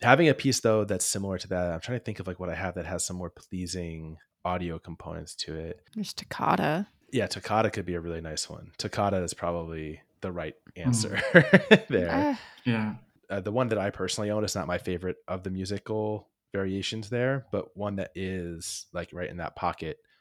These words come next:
Speaker 1: because it degrades. And you probably want one that's, like, on, like, the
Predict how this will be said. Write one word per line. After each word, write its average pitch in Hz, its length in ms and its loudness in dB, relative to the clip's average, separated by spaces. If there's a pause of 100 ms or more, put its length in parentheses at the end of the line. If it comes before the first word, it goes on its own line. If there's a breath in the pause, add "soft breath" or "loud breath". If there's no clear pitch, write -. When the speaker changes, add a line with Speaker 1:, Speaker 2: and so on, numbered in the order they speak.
(160)
Speaker 1:
because - 280 0
it 101 80 -6
degrades. 90 520 -4
And 110 140 -8
you 104 80 -4
probably 131 240 6
want 104 200 0
one 95 100 0
that's, 92 220 -2
like, 85 220 -4
on, 90 200 -6
like, 85 240 -8
the 82 380 -10